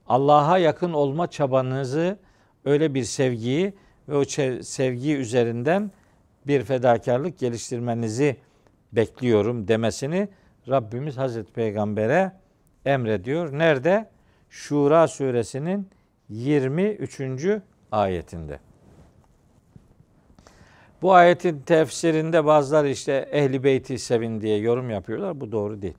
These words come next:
Ehli Beyt'i tabii severiz de ayette maksat odur diye öyle bir şahıslaştırma üzerinden yorum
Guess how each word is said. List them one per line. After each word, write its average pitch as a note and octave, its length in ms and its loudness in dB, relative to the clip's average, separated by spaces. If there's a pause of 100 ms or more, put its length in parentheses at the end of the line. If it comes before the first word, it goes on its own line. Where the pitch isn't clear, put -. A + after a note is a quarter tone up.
(240)
Ehli B2 220 -2
Beyt'i C3+ 220 -4
tabii D#3 220 -2
severiz F#3 520 0
de A#2+ 200 2 (380)
ayette C#3 460 2
maksat C#3 480 -4
odur A#2+ 380 -6
diye D#3+ 300 -4 (400)
öyle A#2 280 -2
bir A2+ 140 -2 (220)
şahıslaştırma C3 1000 -2
üzerinden A#2 540 -4
yorum B2+ 360 -4